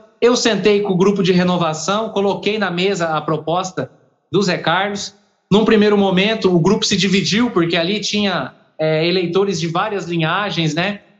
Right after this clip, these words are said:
Nosso grupo tinha por objetivo,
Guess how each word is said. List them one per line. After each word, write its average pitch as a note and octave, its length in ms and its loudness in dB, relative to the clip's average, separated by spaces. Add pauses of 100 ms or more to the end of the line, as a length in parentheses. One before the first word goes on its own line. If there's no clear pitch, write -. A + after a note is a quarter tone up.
(400)
Nosso F#3+ 320 2
grupo F#3+ 360 4
tinha G#3 280 0
por G3+ 200 4
objetivo, F3+ 880 0